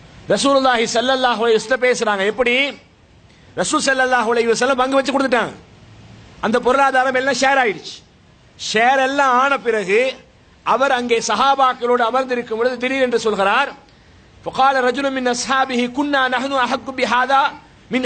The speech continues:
هؤلاء. அவர் சொல்றாரு, "ரசூலுல்லாஹி ஸல்லல்லாஹு அலைஹி வஸல்லம் இன்ன இன்னாரு இன்னா-, இன்ன இன்னாருக்கு பங்கு வச்சு கொடுத்தாங்களே, அவர்களை விட நாங்கள் தான் தேவையோடு இருக்கிறோம், அவங்களை விட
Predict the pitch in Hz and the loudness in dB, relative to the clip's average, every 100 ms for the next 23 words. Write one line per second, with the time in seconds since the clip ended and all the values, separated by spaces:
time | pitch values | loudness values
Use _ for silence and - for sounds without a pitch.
0 | 220 226 208 190 170 110 - - - - | 0 2 2 0 0 -4 -12 -20 -20 -4
1 | 190 196 247 247 233 220 269 - - - | -2 0 0 2 2 2 0 -2 -12 -20
2 | - - - - - 160 165 262 247 240 | -20 -20 -20 -20 -6 -4 -2 0 2 2
3 | 226 220 214 240 233 214 214 208 208 208 | 2 0 0 0 0 0 0 0 0 -2
4 | 233 240 208 240 233 226 233 233 214 226 | -2 0 0 0 0 0 0 0 -2 -2
5 | 233 220 202 233 233 226 233 233 190 214 | -2 -2 -4 -2 0 0 -2 -2 -4 0
6 | 220 208 190 196 190 196 226 208 - - | 0 -2 -2 0 2 4 2 -4 -20 -20
7 | - - - - - - - - - - | -20 -20 -20 -20 -20 -20 -20 -20 -20 -18
8 | - - - 156 220 254 240 233 226 247 | -18 -12 -4 0 2 4 4 2 2 2
9 | 254 208 208 247 233 233 233 220 226 220 | 2 2 0 2 2 2 0 2 4 4
10 | 208 196 180 160 123 - - - - - | 2 0 0 0 -2 -10 -20 -20 -20 -20
11 | - - - - - - - - - 196 | -20 -20 -20 -20 -18 -18 -18 -12 -4 0
12 | 269 262 254 254 | 2 2 2 2